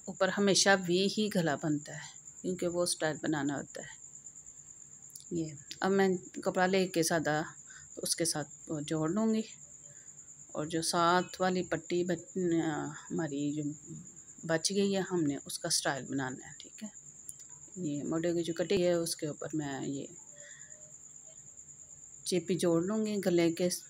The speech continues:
लिए जो मैंने कटिंग की है, ठीक है। ये पहले इस्त्री के साथ सारा प्रेस कर लूँगी, चेपी जुड़ जाए साथ, इसके बाद मैं कटिंग कर लूँगी। कटिंग थोड़ा कपड़ा ज़्यादा रख के करनी है, ठीक है,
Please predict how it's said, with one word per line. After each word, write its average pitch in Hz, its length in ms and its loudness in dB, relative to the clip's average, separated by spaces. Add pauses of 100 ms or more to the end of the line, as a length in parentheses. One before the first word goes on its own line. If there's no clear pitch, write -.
(360)
लिए 180 260 6
जो 175 160 2
मैंने 165 440 4 (600)
कटिंग 175 360 2
की 165 180 0
है, 151 140 -4 (220)
ठीक 165 220 -4
है। 262 100 -4 (1300)
ये 175 80 -8
पहले 170 340 2
इस्त्री 165 280 -2
के 196 120 -6
साथ 185 280 0 (1040)
सारा 185 260 2
प्रेस 170 300 2
कर 175 220 2
लूँगी, 190 460 4
चेपी 165 360 0
जुड़ 160 220 2
जाए 202 200 2
साथ, 196 280 4 (580)
इसके 170 220 2
बाद 151 240 2
मैं 143 260 0
कटिंग 147 360 -2
कर 143 220 0
लूँगी। 147 340 0
कटिंग 180 460 -2
थोड़ा 190 180 2
कपड़ा 180 320 2
ज़्यादा 170 320 4
रख 175 180 2
के 165 140 -2
करनी 151 380 -2
है, 160 120 -2 (880)
ठीक 180 260 -4
है, 185 140 -6